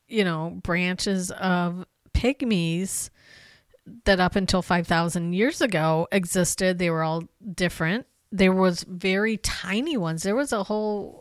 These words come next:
uh, race of, like, one foot tall little pygmy people. Um,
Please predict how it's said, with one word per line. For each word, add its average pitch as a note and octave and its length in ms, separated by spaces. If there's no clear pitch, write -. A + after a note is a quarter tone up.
uh, F3+ 240
race F#3+ 340
of, F3+ 240
like, E3+ 420
one G3+ 720
foot - 380
tall G3 440
little F#3+ 240
pygmy A3+ 440
people. D3 480
Um, C3+ 440